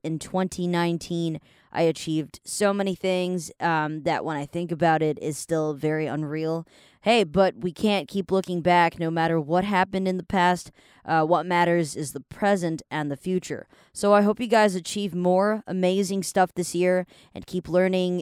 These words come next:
English and, uh, think about your New Year's resolution and try very hard to reach them. So today, I am still very, very busy. Normally, my life is really crazy until the end of December, but this year, the year-end party, or some call it the annual banquet,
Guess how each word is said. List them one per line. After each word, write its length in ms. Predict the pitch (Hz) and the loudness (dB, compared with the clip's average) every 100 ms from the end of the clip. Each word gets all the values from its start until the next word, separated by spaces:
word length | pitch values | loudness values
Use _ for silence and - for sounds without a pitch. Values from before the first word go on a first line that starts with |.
| - | -4
English 560 | 196 196 202 196 185 - | 2 4 4 2 -2 -8
and, 320 | 147 151 151 | -8 -6 -4
uh, 240 | 147 147 | -2 -2
think 180 | 151 160 | -4 -6
about 280 | 151 143 - | -4 -4 -4
your 100 | 139 | -4
New 100 | 151 | -2
Year's 340 | 175 175 170 | 0 0 -2
resolution 720 | 151 160 160 170 175 - 170 170 - - - | -2 -2 2 2 2 0 -4 -4 -12 -18 -8
and 140 | 175 | 0
try 200 | 214 220 | 4 6
very 260 | 226 233 226 | 6 4 4
hard 200 | 220 - | 2 0
to 120 | 202 | -6
reach 380 | 175 233 220 - | -4 -4 -6 -6
them. 280 | 147 87 - _ _ - | -6 -6 -16 _ _ -4
So 320 | - 240 233 | 4 4 4
today, 500 | - 233 262 277 262 | 2 4 8 6 6
I 140 | - 254 | 4 2
am 120 | 277 | 2
still 220 | 254 269 | 2 0
very, 300 | 233 240 240 | 4 2 2
very 260 | 226 220 214 | 2 0 0
busy. 480 | 151 180 208 220 - - | 0 0 0 -4 -8 0
Normally, 420 | 240 294 294 285 | 2 4 4 4
my 200 | 247 220 | 4 4
life 260 | 208 202 | 4 2
is 240 | 180 160 147 | 0 -4 0
really 240 | 180 180 | 2 2
crazy 400 | 165 185 175 156 | 2 0 0 -2
until 340 | 151 156 175 156 | -6 -4 -2 -2
the 160 | 156 - | -4 -2
end 200 | 170 165 | -2 -2
of 120 | 127 | -4
December, 580 | 151 - 165 165 160 156 _ _ - | -4 -2 0 0 0 -2 _ _ -8
but 140 | 170 | -4
this 200 | 190 - | -4 0
year, 260 | 196 190 185 | 2 2 2
the 120 | 156 | 2
year-end 400 | 160 208 208 175 | 0 2 0 2
party, 480 | 190 185 180 170 143 | 2 4 2 0 0
or 280 | 165 170 170 | 0 -2 -4
some 260 | - 190 | -6 -8
call 240 | - 190 180 | 0 4 4
it 100 | - | 0
the 160 | 165 - | -8 -4
annual 420 | 160 170 175 170 | -2 0 0 -2
banquet, 640 | 135 127 170 170 175 180 | -2 0 0 0 0 -2